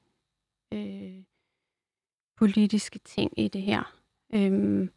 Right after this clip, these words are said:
og jeg håber virkelig, at, at det kan rykke ved noget politisk. Altså, så, så man kan sige,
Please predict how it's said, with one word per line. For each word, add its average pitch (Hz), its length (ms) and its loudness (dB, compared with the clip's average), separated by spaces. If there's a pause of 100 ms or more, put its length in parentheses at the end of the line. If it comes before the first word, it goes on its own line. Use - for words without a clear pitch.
(360)
og 208 120 6
jeg 196 100 6
håber 220 500 4
virkelig, 208 560 -2
at, - 300 -2 (760)
at - 200 2
det 214 120 2
kan - 380 4
rykke 190 220 2
ved 190 80 6
noget 165 220 6
politisk. 165 560 -4
Altså, 180 220 4 (580)
så, - 260 4 (100)
så - 160 -2
man 196 160 6
kan 190 100 2
sige, 208 300 4